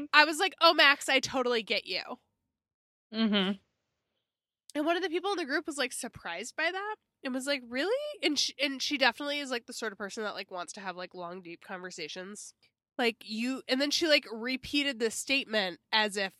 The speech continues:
Speaker 1: like, she was like, "You, like, want attention all the time?"
Speaker 2: You're like, "What's the point of being alive? I'm confused."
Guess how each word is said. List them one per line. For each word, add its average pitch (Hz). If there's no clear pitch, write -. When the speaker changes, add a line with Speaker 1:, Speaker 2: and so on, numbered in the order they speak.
Speaker 1:
like, 208
she -
was 214
like, 214
"You, 294
like, 302
want 285
attention 302
all 277
the 311
time?" 254
Speaker 2:
You're 214
like, 220
"What's 220
the 254
point 233
of 226
being 220
alive? 202
I'm 196
confused." 196